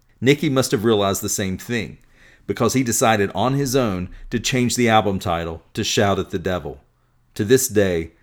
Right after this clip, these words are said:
that incident remains one of the most bizarre things I've ever seen in my life." Now, a few disclaimers. One, I think Lita Ford has written an autobiography.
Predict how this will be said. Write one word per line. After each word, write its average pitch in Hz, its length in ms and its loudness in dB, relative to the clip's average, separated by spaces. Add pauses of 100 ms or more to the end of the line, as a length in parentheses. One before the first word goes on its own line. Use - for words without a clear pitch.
that 107 260 2
incident 113 400 0
remains 95 480 -2
one 95 120 0
of 80 140 -4
the 90 80 -2
most 87 320 -4
bizarre 92 460 0
things 87 480 -6 (200)
I've 85 280 -4
ever 101 240 -2
seen 90 320 -4
in 82 80 -6
my 80 160 -4
life." 76 480 -10 (300)
Now, 101 340 -2 (320)
a - 20 -10
few 156 180 -4
disclaimers. 90 720 -6 (720)
One, 123 360 0 (720)
I 104 60 -4
think 175 260 0
Lita 127 220 2
Ford 104 340 -2
has 90 160 -2
written 107 260 -2
an 104 120 -2
autobiography. 98 920 0